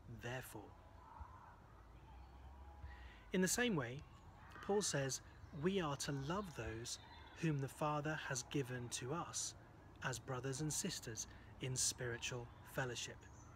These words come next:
We pursue unity with them and Christ-like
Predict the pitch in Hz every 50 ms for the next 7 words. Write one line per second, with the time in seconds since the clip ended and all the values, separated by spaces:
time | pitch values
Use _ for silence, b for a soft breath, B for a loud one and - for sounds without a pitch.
0 | - - - - - - B B B B B B B - 180 214 226 - - 185
1 | - - - 165 156 151 143 135 131 151 185 202 185 175 147 - - 131 127 127
2 | 127 - - 123 120 - - 185 202 185 120 135 202 220 - - - - - -
3 | - - - 151 131 127 120 - - - 160 151 143 - - - 143 127 123 117
4 | -